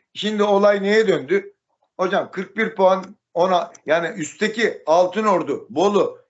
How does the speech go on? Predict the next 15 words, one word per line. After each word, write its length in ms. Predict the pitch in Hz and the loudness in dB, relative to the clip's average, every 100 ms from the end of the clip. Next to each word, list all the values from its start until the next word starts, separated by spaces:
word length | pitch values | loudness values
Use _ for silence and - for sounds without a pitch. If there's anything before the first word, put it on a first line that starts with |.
| _ | _
Gençlerbirliği, 840 | 135 170 - 208 214 185 147 131 104 | -2 0 2 2 2 -2 -6 -6 -2
Denizli 500 | 170 214 175 147 131 | -2 -2 -4 -4 -6
mesela, 540 | 127 127 131 143 143 - _ _ - | -6 -4 0 0 -2 -16 _ _ -4
yani 420 | 143 156 156 139 - _ | 2 2 0 -6 -12 _
Adanaspor, 800 | 139 156 214 202 - - 143 143 - _ _ _ _ _ | 0 2 2 0 -4 -2 -2 -2 -8 _ _ _ _ _
Kocaelispor, 960 | 180 180 214 208 - - 151 147 147 - - | 2 2 2 0 -4 -6 0 0 0 -8 -8
Bursaspor 800 | 180 202 202 147 - 151 147 - _ _ | -6 -4 -6 -8 -2 0 0 -4 _ _
son 240 | - 214 240 | -4 -2 0
iki 200 | 214 226 | 0 2
haftaya 560 | 190 - 170 214 - - _ | 2 0 -2 -2 -4 -12 _
bazı 380 | 175 196 185 175 | 2 2 0 -2
tereddütlerle 680 | 185 185 185 170 208 190 180 | 0 0 -4 -4 -2 0 0
girecek 440 | 175 180 180 220 | -4 -6 -4 -4
mutlaka 400 | 165 - 139 170 | -6 -6 -4 0
ama 280 | 208 165 - | 0 -2 -8